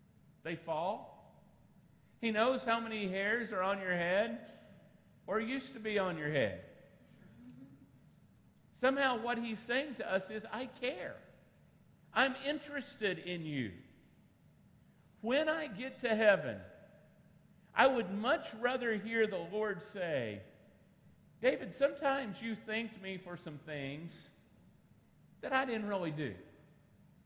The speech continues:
I would rather hear him say that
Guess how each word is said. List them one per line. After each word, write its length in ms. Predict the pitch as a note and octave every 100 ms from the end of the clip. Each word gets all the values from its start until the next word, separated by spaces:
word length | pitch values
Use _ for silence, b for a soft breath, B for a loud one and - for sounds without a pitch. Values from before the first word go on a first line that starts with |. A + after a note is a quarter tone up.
| - -
I 120 | C#4
would 280 | C4 F3+ G3+
rather 300 | C#4 D#4+ D4+
hear 220 | C#4 A3+
him 180 | G#3 F3
say 260 | G3 E3+
that 680 | E3 G#3 C#3 A2+ - -